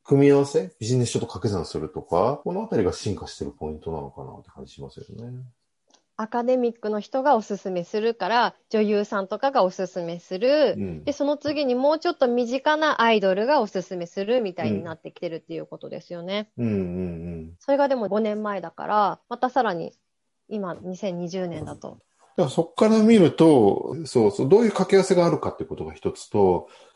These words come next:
Speaker 1: この美女読書のキャンペーンの面白さの一つは、装飾が綺麗とかさ、おしゃれとかさ、
Speaker 2: うん。うん。
Speaker 1: なんだろうな、なんか可愛いとかさ、そういう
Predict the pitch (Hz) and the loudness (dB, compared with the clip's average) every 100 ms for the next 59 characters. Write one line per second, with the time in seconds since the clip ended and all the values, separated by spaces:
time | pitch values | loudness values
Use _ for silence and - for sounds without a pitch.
0 | _ _ - 202 220 226 208 131 - 120 | _ _ 2 6 8 6 4 -2 -12 -2
1 | 143 190 196 220 226 - 131 104 95 - | 6 8 8 6 -2 0 0 2 0 -2
2 | - - _ - 123 120 131 104 85 85 | -10 -20 _ 0 0 2 0 2 -2 -4
3 | 98 - 101 90 73 - - 90 - - | -2 -2 -2 -4 -8 -12 -12 -12 -8 -4
4 | 82 82 - - _ _ _ - 175 190 | 0 -2 -4 -14 _ _ _ 2 4 6
5 | - 196 196 185 175 - _ - 131 85 | 4 4 6 6 2 -8 _ 2 4 2
6 | - - - - - - - 165 117 - | -4 -16 -14 -16 -8 -6 0 2 2 2
7 | 254 247 247 240 220 202 - 226 233 220 | 0 0 0 -2 -2 -6 -6 0 0 0
8 | 208 185 160 90 76 78 - - 139 - | 0 -2 0 -2 -4 -12 -14 -10 -8 2
9 | 131 131 127 110 - - 82 - 78 - | 4 6 6 2 -2 -12 -14 -14 -14 -6
10 | 160 170 165 165 165 160 | -2 0 2 4 4 2